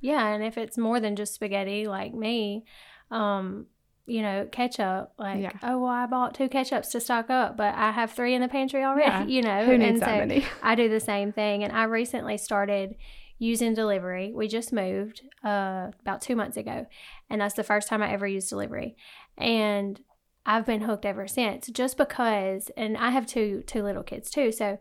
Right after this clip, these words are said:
Speaker 1: when we go to check out, all the bins full of chips and candy and little toys, and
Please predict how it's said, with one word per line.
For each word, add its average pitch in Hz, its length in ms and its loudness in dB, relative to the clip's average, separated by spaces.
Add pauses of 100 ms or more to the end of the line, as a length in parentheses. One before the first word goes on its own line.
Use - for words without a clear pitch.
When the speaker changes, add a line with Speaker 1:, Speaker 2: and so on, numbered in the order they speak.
(260)
Speaker 1:
when 233 100 0
we 240 100 2
go 269 100 6
to 254 80 4
check 233 240 -2
out, 226 540 -2 (240)
all 247 300 4
the 240 120 2
bins 226 540 0
full 233 340 -2
of 214 140 -6
chips - 560 -4
and 202 480 -6
candy 254 720 0
and 208 500 -4
little 247 260 0
toys, 247 840 -2
and 214 320 -4